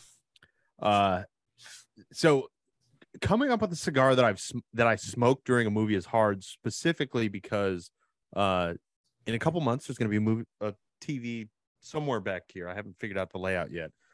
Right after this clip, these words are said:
Uh, but I watch a lot of mostly obscure horror movies, but movies with my dad smoking cigars. And one that I, I just remembered, uh, which is a, a v-,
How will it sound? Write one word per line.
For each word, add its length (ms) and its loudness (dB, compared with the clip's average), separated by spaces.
Uh, 260 2
but 240 -2
I 200 4
watch 600 -2
a 180 -2
lot 520 0
of 640 0
mostly 360 4
obscure 340 0
horror 220 0
movies, 420 -6
but 100 -6
movies 380 0
with 140 -4
my 100 0
dad 420 -4
smoking 300 -8
cigars. 460 -10
And 160 0
one 180 6
that 100 4
I, 220 4
I 160 0
just 300 0
remembered, 480 0
uh, 320 2
which 240 -2
is 120 -2
a, 200 -4
a 120 0
v-, 220 -8